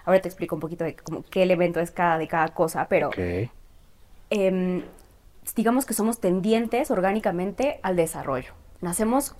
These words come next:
Speaker 1: como completitos, ¿no? Desde esta filosofía del, del coaching ontológico, venimos completitos, como una cebolla, ¿no? Y entonces, conforme va pasando el tiempo, conforme va pasando la vida, la gente nos va diciendo, nuestros papás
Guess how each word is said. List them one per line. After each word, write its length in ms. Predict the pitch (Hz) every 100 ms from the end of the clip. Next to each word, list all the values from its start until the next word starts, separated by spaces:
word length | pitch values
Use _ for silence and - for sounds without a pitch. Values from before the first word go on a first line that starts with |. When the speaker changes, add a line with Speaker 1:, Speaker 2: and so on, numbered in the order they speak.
| -
Speaker 1:
como 240 | 156 175
completitos, 760 | 165 160 160 151 202 - - -
¿no? 160 | 156 226
Desde 180 | 208
esta 160 | 196 226
filosofía 560 | 202 165 165 - 190 190
del, 240 | 185 -
del 520 | 165 156 160 156 147 - - - -
coaching 320 | - 196 196 190
ontológico, 760 | 175 185 202 208 190 170 190
venimos 580 | 247 170 175 196 214 - - - -
completitos, 600 | 185 170 170 190 180 165
como 180 | 175 185
una 420 | 196 214 208 202
cebolla, 420 | 202 180 160 151 - - -
¿no? 200 | - - -
Y 120 | 233
entonces, 380 | 220 269 294 -
conforme 400 | 254 240 262 262
va 100 | 277
pasando 400 | 381 330 294 294
el 100 | 254
tiempo, 560 | 233 220 240 196 233
conforme 360 | - 190 185 196
va 100 | 226
pasando 320 | 247 240 226
la 140 | 208 143
vida, 460 | 190 185 87 320 - - - -
la 100 | 196
gente 280 | - 233 269
nos 200 | 240 180
va 100 | 190
diciendo, 420 | 208 - 180 185
nuestros 360 | 180 160 - -
papás 540 | 156 - 175 196 -